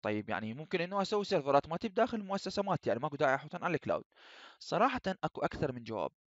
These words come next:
لكن راح نجاوب، آه، بالجواب اللي أنا أشوفه أكثر جواب مناسب لهذا السؤال بداية مشوارنا بعالم الكلاود، اللي هو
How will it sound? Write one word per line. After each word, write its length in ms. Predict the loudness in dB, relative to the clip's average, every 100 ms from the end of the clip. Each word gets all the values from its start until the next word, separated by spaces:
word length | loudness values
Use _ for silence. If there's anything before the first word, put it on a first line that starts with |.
| -6
لكن 300 | 0 0 0
راح 200 | -2 -4
نجاوب، 440 | -4 0 0 0 -6 -2
آه، 400 | 4 6 4 2
بالجواب 680 | -6 0 0 2 6 6 6
اللي 160 | 4 2
أنا 260 | 2 2 -2
أشوفه 320 | -8 -2 -2 -2
أكثر 400 | -6 -2 0 0 -2
جواب 320 | 0 0 -2
مناسب 400 | -4 -2 -4 -6
لهذا 220 | -2 -2
السؤال 400 | -2 -2 0 0 -2
بداية 460 | -4 2 8 8 6
مشوارنا 420 | 0 -4 -2 -2
بعالم 320 | 0 0 0 -4
الكلاود، 340 | -6 -6 -6 _ _ -20 -20 -10 -2
اللي 220 | 0 0
هو 220 | 2 2